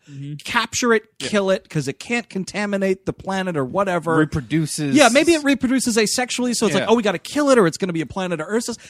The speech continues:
Speaker 2: Then, yeah, fine. Then you're obsessed. Then the Moby Dick parallels there.
Speaker 1: No.
Speaker 3: Yeah.
Speaker 2: This is just like, "Oh, that's a famous book, right? Oh, they all love it."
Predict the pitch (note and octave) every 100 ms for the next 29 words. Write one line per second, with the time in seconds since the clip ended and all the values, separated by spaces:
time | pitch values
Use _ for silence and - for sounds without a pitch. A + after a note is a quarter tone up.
0 | _ G#3+ G3 D3+ A2 - B2+ G#2 G2+ A#3
1 | A3 E3+ B2+ - A2+ E3+ G3 A#3+ A3+ A3
2 | A3 G#3+ G3+ F#3+ F3+ E3 F3+ - E3 D#3
3 | C#3 C3 B2 A#2 A#2 D#3 F#3+ - _ _
4 | C3+ - _ - - D4 - C4 - A#3
5 | G3 - _ - A#3+ D4 G3 F3 D3+ C#3+
6 | A#2+ D#3 D3+ F3 G3+ C#4+ - _ _ _
7 | _ - B3+ C4+ C4 C4 D4+ A#3